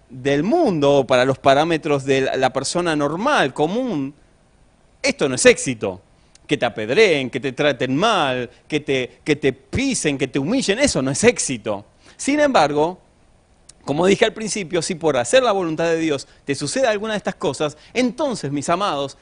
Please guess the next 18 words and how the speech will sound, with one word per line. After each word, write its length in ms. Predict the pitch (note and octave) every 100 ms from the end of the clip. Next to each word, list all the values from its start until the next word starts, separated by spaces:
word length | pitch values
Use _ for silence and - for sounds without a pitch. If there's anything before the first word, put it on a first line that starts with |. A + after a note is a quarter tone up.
| -
estás 360 | C#3 - B3 -
teniendo 500 | A3 A#3 B3+ C4 D4+
éxito. 580 | - D4 G3 D3+ G#2 _ _ _ _ _ _ _ _ _ _ -
De 80 |
alguna 260 | C4 F4 E4
manera, 560 | D#4 C4+ F3 E3 - -
estás 380 | G#3+ - D#4+ -
encontrando 760 | D4 G#3+ G#3+ A#3 A3+ A#3 B3 - _ _ _
la 140 | - G#3
voluntad 580 | A#3 A#3 A#3 A3+ F4 E4
de 140 | E3
Dios, 220 | D#3 D#3
voluntad 340 | A3+ A3+ E4+ E4
de 140 | D#3+
Dios 340 | D#3+ D#3+ A3
para 260 | - - C#3+
tu 140 | C4
vida. 520 | E4+ F#4 D#4 C#3+ A#2